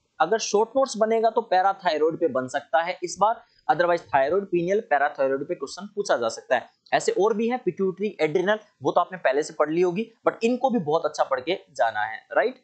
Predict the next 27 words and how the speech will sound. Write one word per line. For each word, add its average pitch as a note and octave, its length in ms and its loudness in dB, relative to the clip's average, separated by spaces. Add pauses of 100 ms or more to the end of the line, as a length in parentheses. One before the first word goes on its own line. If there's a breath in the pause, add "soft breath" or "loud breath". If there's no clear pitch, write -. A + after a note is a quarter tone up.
(1000)
Male D3+ 280 0
reproductive, F3+ 600 2 (380 soft breath)
टेस्टिस D#3 360 0
की G3+ 100 0
structure, G#3 480 -2 (180)
ज्यादा C#3 280 2
मेहनत E3+ 340 -6
मत E3+ 140 -4
करना, F#3 320 0
but G3 200 -2
फिर F#3+ 120 0
भी E3+ 120 0
एक D#3+ 60 -4
बार E3 160 0
हल्का C#3 200 -2
फुल्का E3 220 -4
देख B2+ 220 -4
के D3 60 2
जरूर C3+ 240 -4
जाना। C#3 200 2 (500 soft breath)
Prostate G#3 460 0
gland, C3+ 280 0 (280)
ये G3+ 180 2
पढ़ F3 220 0
के F#3 120 0
जाना F3+ 240 2
भाई, F3+ 180 -2